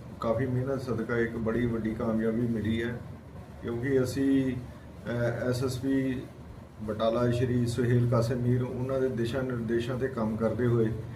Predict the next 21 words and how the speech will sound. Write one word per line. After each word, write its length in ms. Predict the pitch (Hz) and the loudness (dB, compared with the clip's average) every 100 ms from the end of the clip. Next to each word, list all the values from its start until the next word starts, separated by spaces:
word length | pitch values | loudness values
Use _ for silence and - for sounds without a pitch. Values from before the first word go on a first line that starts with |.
| - - - | -12 -12 -4
ਮਾੜੇ 360 | 127 135 143 | 0 4 6
ਅਨਸਰਾਂ 360 | 139 123 135 135 | 4 0 0 2
'ਤੇ 100 | 135 | 0
ਨੱਥ 260 | 131 117 120 | 0 -2 -2
ਪਾਉਣ 320 | 123 123 123 | -2 2 2
ਲਈ 220 | 131 131 | 2 2
ਇੱਕ 280 | 123 117 120 | 0 -2 -2
ਮੁਹਿੰਮ 380 | 123 123 120 120 | 2 4 6 4
ਸ਼ੁਰੂ 240 | 127 127 | 2 0
ਕੀਤੀ 280 | 117 117 120 | -2 -2 0
ਹੋਈ 160 | 123 | 2
ਸੀਗੀ। 340 | 120 131 123 143 - - | 2 0 -2 -4 -6 -6
ਉਹਦੇ 220 | 135 156 | -2 -2
ਤਹਿਤ 440 | 147 135 131 135 | 4 6 6 4
ਛੇ 280 | - 131 127 | 0 2 4
ਨੌਂ, 480 | 135 131 123 127 127 | 2 0 -2 -2 -4
ਅਹ, 880 | - - - - - 127 123 120 120 | -8 -14 -16 -18 -10 -2 2 2 2
ਦੋ 160 | 117 120 | 4 4
ਹਜ਼ਾਰ 180 | 131 | 4
ਪੱਚੀ 340 | 117 113 135 135 | 4 0 -2 -2
ਨੂੰ 260 | 131 101 | 0 -2